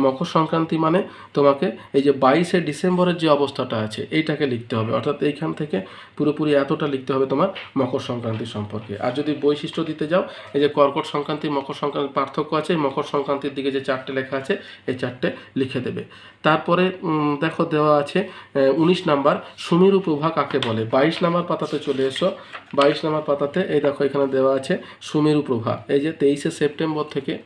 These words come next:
দেখতে পাচ্ছ, প্রথমে লিখবে মেরু প্রভা কোনটাকে বলে। এবারে সু-, তেইশে সেপ্টেম্বর থেকে একুশে মার্চ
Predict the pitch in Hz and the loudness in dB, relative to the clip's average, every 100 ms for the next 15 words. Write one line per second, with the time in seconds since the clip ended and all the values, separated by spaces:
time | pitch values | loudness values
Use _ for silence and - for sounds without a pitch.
0 | - 135 135 139 147 - 175 - - - | -8 -6 -4 -4 -6 -4 -4 -6 -8 0
1 | 143 160 160 156 156 165 143 147 156 160 | 2 4 4 4 2 4 6 4 4 2
2 | 156 156 156 156 156 160 170 214 - - | 2 2 0 0 -2 -2 -2 -4 -8 -2
3 | 143 143 143 - 147 139 151 165 - 175 | 2 6 4 2 -4 2 4 4 0 -2
4 | 175 175 170 170 165 139 139 175 170 151 | 2 2 0 0 0 0 0 0 2 4
5 | 165 | 4